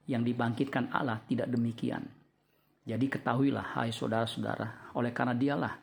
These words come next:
maka diberitakan kepada kamu pengampunan dosa. Dan di dalam dialah setiap orang yang percaya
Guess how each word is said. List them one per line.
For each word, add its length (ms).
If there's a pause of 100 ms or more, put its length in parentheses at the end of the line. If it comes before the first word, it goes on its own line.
(480)
maka 240
diberitakan 640
kepada 240
kamu 480
pengampunan 560
dosa. 400 (800)
Dan 240
di 80
dalam 320
dialah 400
setiap 560
orang 640
yang 240
percaya 560